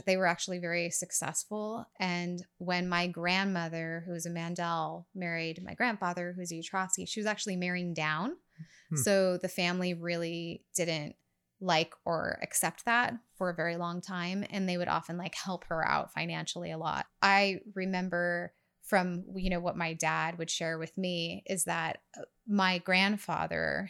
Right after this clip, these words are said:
Speaker 1: then became, he was in construction, he was in plumbing, and then he built one of the biggest plumbing empires in New Jersey.
Speaker 2: Nice. How about
Speaker 1: And,
Speaker 2: that?
Speaker 1: you know, so it's like he became successful, and my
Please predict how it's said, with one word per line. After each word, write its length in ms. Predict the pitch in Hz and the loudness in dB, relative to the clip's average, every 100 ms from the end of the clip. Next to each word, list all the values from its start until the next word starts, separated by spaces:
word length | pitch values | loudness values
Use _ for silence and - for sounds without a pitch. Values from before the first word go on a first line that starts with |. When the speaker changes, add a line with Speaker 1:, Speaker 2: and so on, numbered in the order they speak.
| - - | -6 -2
Speaker 1:
then 320 | 180 170 170 | 0 0 -4
became, 880 | 160 170 - 180 170 165 160 160 165 - _ | -6 -8 -8 -4 -4 -4 -4 -6 -10 -12 _
he 120 | - | -4
was 140 | 202 202 | 0 2
in 160 | 202 | 0
construction, 800 | 196 208 185 247 - - 220 202 | 0 -2 0 0 0 0 0 2
he 100 | 196 | 0
was 100 | 190 180 | 0 -2
in 120 | 180 | -4
plumbing, 760 | - 208 202 175 175 170 175 - | 0 2 2 2 0 -2 -4 -2
and 180 | 185 | 0
then 200 | 175 170 | 2 0
he 280 | 175 190 170 - | -2 -2 -2 4
built 500 | 185 165 - - - | 6 6 4 -4 -6
one 160 | 190 180 | -4 -2
of 60 | 175 | -2
the 60 | |
biggest 320 | - - - | -4 -4 -6
plumbing 320 | - 175 175 - | -4 -2 -2 -4
empires 520 | 180 175 - - - | -8 -6 -8 -6 -8
in 60 | |
New 140 | 185 180 | -6 -6
Jersey. 600 | 220 208 - - - - _ | -4 -4 -4 -12 -16 -20 _
Speaker 2:
Nice. 120 | 95 95 95 - - | -10 -8 -10 -12 -8
How 60 | |
about 140 | 110 107 | 0 4
Speaker 1:
And, 340 | 95 92 175 | 4 2 -2
Speaker 2:
that? 60 | - - _ _ - | -6 -14 _ _ -6
Speaker 1:
you 160 | 208 214 | 2 6
know, 240 | 170 170 | 6 6
so 160 | 208 208 | 4 4
it's 140 | 196 | 6
like 180 | 196 185 | 6 6
he 340 | - 214 208 | 2 2 4
became 460 | 196 196 254 254 247 | 2 0 4 6 4
successful, 920 | - 165 - 160 - - 180 180 180 - | 2 0 2 2 2 0 2 4 4 4
and 600 | 190 185 185 180 185 175 - | 2 2 0 0 0 -2 -2
my 880 | 196 185 175 175 175 170 170 170 | -2 0 0 -2 -2 -2 -4 -4